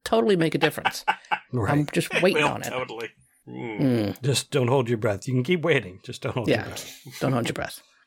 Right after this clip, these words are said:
Speaker 2: On U S A Today, I found this interesting. I, d-, I had not heard anything about this. There is a military-funded sensor that, uh, a lot of the QAnon people have latched onto. This is actually true. The military has funded a sensor. It's a inert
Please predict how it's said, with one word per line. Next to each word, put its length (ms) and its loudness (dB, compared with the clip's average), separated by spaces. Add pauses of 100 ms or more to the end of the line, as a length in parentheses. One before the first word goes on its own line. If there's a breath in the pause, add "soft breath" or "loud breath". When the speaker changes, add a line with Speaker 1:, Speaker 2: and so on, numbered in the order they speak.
(140)
Speaker 2:
On 260 4
U 160 6
S 160 2
A 120 4
Today, 400 4
I 140 4
found 260 2
this 200 2
interesting. 500 2
I, 100 4
d-, 120 2
I 200 2
had 220 2
not 220 2
heard 200 2
anything 380 4
about 240 2
this. 220 0
There 160 6
is 120 4
a 180 4
military-funded 1300 2 (220)
sensor 800 -2 (320)
that, 420 0
uh, 360 4
a 60 4
lot 200 4
of 60 -2
the 80 2
QAnon 440 2
people 320 2
have 140 2
latched 320 -2
onto. 480 0 (260 loud breath)
This 260 2
is 140 4
actually 400 4
true. 240 4
The 80 4
military 480 4
has 160 4
funded 440 2
a 160 4
sensor. 440 -2
It's 180 -4
a 280 4 (420 loud breath)
inert 520 4